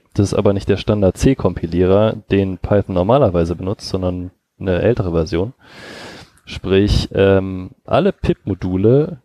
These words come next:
die eine D L L in sich hatten, wie NumPy oder so,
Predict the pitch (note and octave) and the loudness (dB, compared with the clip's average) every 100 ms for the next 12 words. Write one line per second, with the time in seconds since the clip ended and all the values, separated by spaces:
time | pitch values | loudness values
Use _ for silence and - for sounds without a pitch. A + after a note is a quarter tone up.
0 | _ - G2 F#2+ F#2 G2 F2 F2 B2+ D#3+ | _ -4 -2 0 2 4 4 4 2 2
1 | C#3+ _ _ _ A2 F#2+ F#2 F2 F#2+ - | -2 _ _ _ -4 0 0 2 0 -2
2 | D#2+ D#2+ _ _ - E2+ F2+ A2+ A#2 - | -8 -16 _ _ -10 -4 0 0 0 0
3 | E2 D#2+ D#2+ E2+ E2+ F#2+ B2+ | 2 0 -2 -2 -2 -2 -2